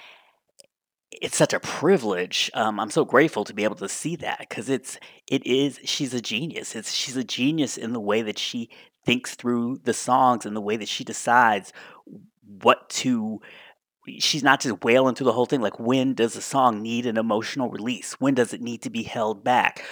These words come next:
And then in just in her messaging, how is she interpreting the song so that she wants to get a certain message across?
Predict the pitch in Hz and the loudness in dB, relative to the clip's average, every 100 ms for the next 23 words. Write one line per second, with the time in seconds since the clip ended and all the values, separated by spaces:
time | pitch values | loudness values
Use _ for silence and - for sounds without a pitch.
0 | - - - 127 143 139 139 139 131 147 | -14 -16 0 2 4 4 2 2 0 -2
1 | - 156 123 123 147 - - 95 - 165 | -2 2 4 6 4 2 -8 -8 0 6
2 | 165 160 - - 143 107 107 - 165 160 | 6 4 -2 -2 -2 -2 -4 -2 0 2
3 | 160 131 107 110 - 123 110 104 - - | 2 2 -2 -4 0 2 2 0 -6 -16
4 | - 135 110 104 - 143 120 113 - - | -4 0 0 0 0 0 2 0 -2 -6
5 | 113 120 104 - 123 107 110 123 - 123 | -4 -2 -4 -2 -2 0 0 0 0 -8
6 | - - - 120 123 | -10 -6 0 0 0